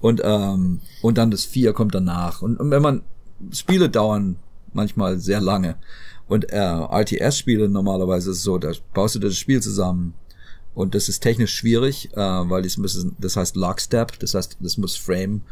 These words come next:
Frame gelockt sein auf allen Maschinen. Das ist ein bisschen kompliziert. Gibt's nicht so viele Engines, die das machen. Ähm, insofern auch Relic.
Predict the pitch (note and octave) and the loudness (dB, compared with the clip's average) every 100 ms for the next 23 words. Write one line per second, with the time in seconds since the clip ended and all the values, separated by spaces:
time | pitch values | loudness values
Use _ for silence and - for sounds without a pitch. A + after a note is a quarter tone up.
0 | - - - - A2 A#2+ B2 A#2 A#2 - | -12 -12 -6 0 2 4 4 4 2 2
1 | A#2+ A#2 G2+ - G#2 A2+ G2+ G#2+ G#2+ B2+ | 2 2 0 0 2 2 0 0 0 0
2 | C#3 C3+ B2+ B2 A#2+ G2+ A2+ G2+ - G#2 | -2 -4 -4 -2 -2 0 0 0 0 0
3 | G#2+ - - - - - - B2+ - A#2 | 0 -2 -10 -10 -8 -8 0 0 2 2
4 | A#2+ - A2 G2 A2+ A#2 - A2 G2+ G2+ | 2 2 2 2 2 0 -2 -2 0 2
5 | G#2+ B2+ - - - - - A2+ A2+ G2+ | 2 0 -4 -14 -12 -10 -4 2 4 4
6 | G2 F#2+ - - - G#2+ G#2 G2 - F2 | 2 0 -2 -6 -2 0 2 0 -2 -6
7 | - F2 G2+ B2 | -2 0 2 0